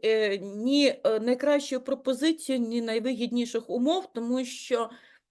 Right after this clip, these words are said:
якщо я маю клієнта, який зі м-, зі мною працює, особисто зі мною працює, так, в нас, наприклад, підписана угода, і знов таки я бачу, що я з тим клієнтом працюю,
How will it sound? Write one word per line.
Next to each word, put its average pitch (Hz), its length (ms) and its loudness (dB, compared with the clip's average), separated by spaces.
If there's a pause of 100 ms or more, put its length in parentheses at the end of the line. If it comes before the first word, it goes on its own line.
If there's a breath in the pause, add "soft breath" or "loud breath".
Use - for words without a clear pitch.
(340)
якщо 240 420 0
я 311 200 6
маю 202 500 -2 (180)
клієнта, 277 680 0
який 233 360 -2
зі 269 60 2
м-, 226 180 -2
зі 196 140 -4
мною 285 300 0
працює, 196 680 -4
особисто 196 500 -6
зі 160 120 -12
мною 196 300 -6
працює, 165 360 -8
так, 254 240 -2
в - 20 -10
нас, 269 260 -2 (840)
наприклад, 196 460 0
підписана 302 500 0 (120)
угода, 185 600 2 (320)
і 311 100 8
знов 285 300 4
таки 170 220 -4
я 240 160 0
бачу, 254 340 0
що 185 100 -12
я 262 160 4
з 269 40 -10
тим 262 220 0
клієнтом 226 480 -2
працюю, 226 400 -2